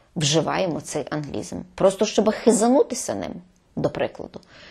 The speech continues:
Отже, що каже український тлумачний словник? Напрям – тенденція. Знову ж таки переклад. Напрям, а далі йде латинізм. Тенденція.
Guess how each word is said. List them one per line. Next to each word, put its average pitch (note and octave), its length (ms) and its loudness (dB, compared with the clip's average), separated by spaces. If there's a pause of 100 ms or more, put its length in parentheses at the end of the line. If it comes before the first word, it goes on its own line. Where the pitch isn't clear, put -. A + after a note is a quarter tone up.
Отже, E3+ 220 6
що D4+ 220 4
каже D4+ 300 2
український G3+ 520 2
тлумачний D#3 500 -2
словник? - 560 -8 (560)
Напрям – G3+ 460 2 (460)
тенденція. - 600 -2 (200)
Знову F#3+ 320 4
ж - 100 -6
таки A#3+ 160 -4
переклад. - 440 -4 (200)
Напрям, F#3+ 560 0
а D#3+ 100 2
далі F#3+ 240 4
йде E3 180 4
латинізм. D3+ 540 -4 (420)
Тенденція. - 640 2